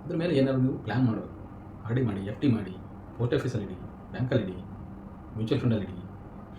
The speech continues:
ಈ ಥರ ಇಟ್-, ದುಡ್ಡನ್ನು ಕೂಡಿಕೊಂಡು ಮುಂದೆ ಫ್ಯೂಚರಲ್ಲಿ ಅದನ್ನು ಯೂಸ್ ಮಾಡೋದು ನೋಡಬೇಕು.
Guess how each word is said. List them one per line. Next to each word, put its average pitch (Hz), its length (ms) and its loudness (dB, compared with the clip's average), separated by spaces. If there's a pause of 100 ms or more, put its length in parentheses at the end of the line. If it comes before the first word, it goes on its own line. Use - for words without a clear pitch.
(140)
ಈ - 20 8
ಥರ 160 120 2
ಇಟ್-, - 760 -2
ದುಡ್ಡನ್ನು 143 260 2
ಕೂಡಿಕೊಂಡು 127 520 2 (360)
ಮುಂದೆ 139 280 4 (220)
ಫ್ಯೂಚರಲ್ಲಿ 143 500 2
ಅದನ್ನು 123 220 2
ಯೂಸ್ 151 200 6
ಮಾಡೋದು 147 240 6
ನೋಡಬೇಕು. - 560 -4